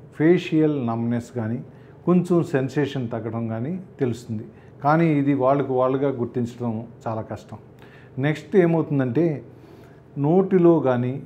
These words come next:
ముక్కులో కానీ ఉండే నరాలు కొంచెం నమ్మగా తయారవుతాయి. దానివల్ల ఏమవుతుంది, ముక్కు చేయవలసిన పని ముక్కు చేయలేదు, అంటే స్మెల్ తెలియదు. అలాగే నోటిలో ఉండే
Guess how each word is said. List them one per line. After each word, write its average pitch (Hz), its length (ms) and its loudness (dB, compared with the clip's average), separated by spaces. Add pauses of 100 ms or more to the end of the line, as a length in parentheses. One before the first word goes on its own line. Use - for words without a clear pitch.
ముక్కులో 139 500 2
కానీ 120 360 0
ఉండే 117 540 -2
నరాలు 131 540 0 (220)
కొంచెం 143 360 -2
నమ్మగా 131 340 -2
తయారవుతాయి. 110 600 -6
దానివల్ల 135 420 -2
ఏమవుతుంది, 123 640 -2 (400)
ముక్కు 156 240 0
చేయవలసిన 165 460 4
పని 127 200 -2
ముక్కు 123 260 -2
చేయలేదు, 113 500 -2
అంటే 180 360 -4 (160)
స్మెల్ 139 360 0 (120)
తెలియదు. 113 340 -2 (460)
అలాగే 139 640 2 (280)
నోటిలో 180 540 6
ఉండే 131 500 2